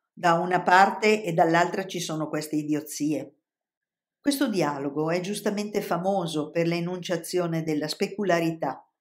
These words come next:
tra nazisti e bolscevichi e per la disintegrazione della mitologia dei comunisti nemici e vincitori di ogni fascismo.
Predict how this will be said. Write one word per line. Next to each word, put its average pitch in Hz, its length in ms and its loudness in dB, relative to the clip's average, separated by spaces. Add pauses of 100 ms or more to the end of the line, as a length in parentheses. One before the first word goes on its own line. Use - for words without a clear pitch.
(680)
tra 170 180 -4
nazisti 165 600 -2
e 139 40 -4
bolscevichi 147 920 -4 (540)
e 208 120 -4
per 226 180 4
la 214 140 4
disintegrazione 196 1500 -2
della 175 240 -2
mitologia 180 640 0
dei 156 180 -2
comunisti 175 880 -6
nemici 175 480 -6
e 165 40 -2
vincitori 160 680 -4
di 156 120 -4
ogni 147 200 -6
fascismo. 135 760 -12